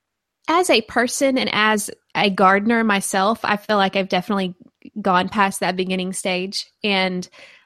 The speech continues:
I have to watch myself because I really want to stick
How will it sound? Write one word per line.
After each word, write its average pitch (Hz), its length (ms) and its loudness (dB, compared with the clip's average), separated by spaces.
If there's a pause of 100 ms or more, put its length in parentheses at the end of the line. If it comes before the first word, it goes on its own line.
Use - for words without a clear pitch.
I 220 60 2
have 240 180 2
to 226 80 2
watch 208 280 2
myself 185 520 -2
because 185 380 2
I 202 120 0
really 202 320 2
want 190 160 0
to 190 60 -6
stick - 420 -4